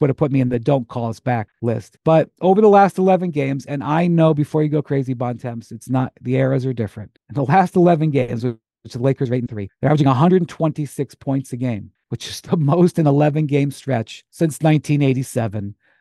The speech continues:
the heart of Showtime Lakerdom. And basically, D'Angelo Russell has been scorching hot. He's averaged twenty-six points a game in the last fifteen games. Basically,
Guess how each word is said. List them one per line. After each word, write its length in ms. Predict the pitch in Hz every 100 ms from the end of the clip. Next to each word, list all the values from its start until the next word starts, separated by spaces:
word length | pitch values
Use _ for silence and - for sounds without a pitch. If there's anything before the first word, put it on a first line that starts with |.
| -
the 160 | 127 127
heart 380 | 131 131 123 -
of 120 | 120
Showtime 540 | - 123 117 120 117
Lakerdom. 580 | 117 113 107 107 98 104 -
And 440 | 143 139 135 135 _ - 139
basically, 840 | 127 196 214 190 170 170 156 151 - _ _ -
D'Angelo 440 | 131 165 185 165 151
Russell 460 | 143 143 127 110
has 260 | 110 127 113
been 340 | 127 120 117
scorching 520 | 110 - 147 143 123
hot. 280 | 110 110 - _ _ _ _ _
He's 220 | 123 123
averaged 380 | 143 131 120 -
twenty-six 500 | - 170 170 - 143
points 320 | - 147 143
a 60 | 127
game 400 | 127 127 127 117
in 60 |
the 60 | 113
last 240 | 123 120 -
fifteen 420 | 135 - 123 120
games. 360 | 120 113 113
Basically, 640 | - 131 127 127 131 123